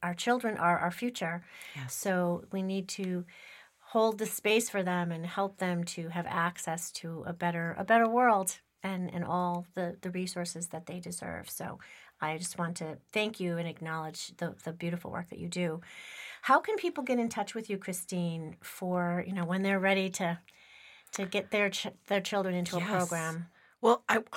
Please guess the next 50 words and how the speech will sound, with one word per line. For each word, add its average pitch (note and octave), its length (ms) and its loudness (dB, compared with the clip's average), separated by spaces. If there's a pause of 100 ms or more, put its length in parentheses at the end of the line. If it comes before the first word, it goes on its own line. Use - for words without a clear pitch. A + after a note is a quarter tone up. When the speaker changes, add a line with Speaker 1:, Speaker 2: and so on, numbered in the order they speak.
(120)
Speaker 2:
<clears throat> B3+ 460 6
I G#3 100 8
wanted A3 320 8
to G#3 60 -4
say, F3+ 440 4
first E3+ 340 -2
and F3+ 120 -2
foremost, E3+ 600 -2
thank F3+ 380 0
you. D#3+ 360 2 (100)
Like, D#3 440 2
just - 400 -2
your E3+ 200 2
reaching E3 380 -2
out D#3 180 2
to F#3 100 -4
me F3+ 180 0
was D#3 220 0
such - 560 -2 (480)
an E3+ 200 0
honor. F3 420 0 (540)
Um, D3+ 440 2
and E3 100 0
I'm D#3 140 0
humbled E3+ 420 -2
to F3 80 -4
be D#3+ 180 -4
here F3 520 -2
and, D3 520 -4
and E3 180 -4
to E3+ 100 -12
be D#3 100 -4
able D#3+ 140 -4
to - 120 -8
hang D#3+ 240 -2
out D3 140 0
with F3 160 -10
you A3+ 140 -4
in A3 100 -2
this, D#3 200 -4
like, D3 240 -4
awesome D#3+ 360 -8
space, D#3+ 560 -8 (540)
um, D3 300 0
and D3 120 -4
to D#3+ 100 -10
be D3+ 140 -2
able D#3 160 -4
to - 140 -8
talk. D#3 420 -4